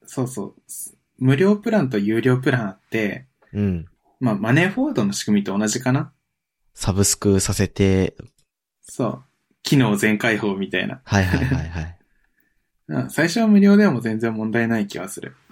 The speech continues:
Speaker 2: うんうん。
Speaker 1: 僕ちょっとアプリに褒め-、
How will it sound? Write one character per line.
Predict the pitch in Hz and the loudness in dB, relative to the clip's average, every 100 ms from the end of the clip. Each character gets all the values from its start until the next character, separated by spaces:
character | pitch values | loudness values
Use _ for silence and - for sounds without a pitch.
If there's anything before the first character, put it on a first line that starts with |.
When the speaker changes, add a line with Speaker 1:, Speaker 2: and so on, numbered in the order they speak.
| _ | _
Speaker 2:
う | 98 | -4
ん | 92 80 - | -2 -4 -8
う | |
ん。 | 78 - _ _ _ _ _ _ _ _ - | -8 -10 _ _ _ _ _ _ _ _ -4
Speaker 1:
僕 | 165 - | -2 0
ち | - | -2
ょ | 135 | -2
っ | |
と | 95 90 - _ | -2 -4 -8 _
ア | - | -4
プ | 131 131 | 0 2
リ | 101 | 0
に | 92 | -2
褒 | |
め-、 | 110 | -4